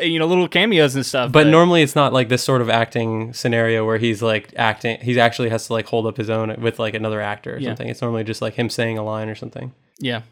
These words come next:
Speaker 1: true.
Speaker 2: I love that he's like, "Do you want me to sign the book?" And he's like, "No, I hated the third, the ending," and all that kind of thing.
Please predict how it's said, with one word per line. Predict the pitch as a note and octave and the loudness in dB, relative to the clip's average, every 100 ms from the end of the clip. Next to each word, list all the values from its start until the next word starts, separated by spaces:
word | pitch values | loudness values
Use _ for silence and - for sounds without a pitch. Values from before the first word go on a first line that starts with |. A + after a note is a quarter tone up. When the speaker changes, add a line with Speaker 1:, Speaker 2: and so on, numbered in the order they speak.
| _ | _
Speaker 1:
true. | - C3 A2+ _ _ - | -10 -10 -10 _ _ -2
Speaker 2:
I | B2+ | 2
love | B2+ A#2+ | 4 4
that | B2 | 4
he's | B2 | 2
like, | B2+ A2+ | 2 0
"Do | |
you | B2 | 0
want | A#2 | 0
me | |
to | G#2+ | 0
sign | A#2+ A2+ | 0 0
the | |
book?" | A2 A2+ A2+ | 0 0 0
And | A#2 | -2
he's | A2 G#2+ | -4 -4
like, | G#2+ G#2+ | -6 -4
"No, | A2 A2 G#2+ G#2+ | -2 0 -2 -2
I | |
hated | A2 B2 A2 | -2 -2 -2
the | A#2 | -4
third, | - A#2 A#2 - | -2 0 0 -4
the | B2 B2 B2 | -4 -2 0
ending," | A2+ A2+ A2+ A2+ | 0 -2 -2 -4
and | A2+ | -4
all | A2 | -2
that | A2+ | -4
kind | A#2+ A2+ | -4 -8
of | |
thing. | A#2 A2 A2 | -6 -8 -10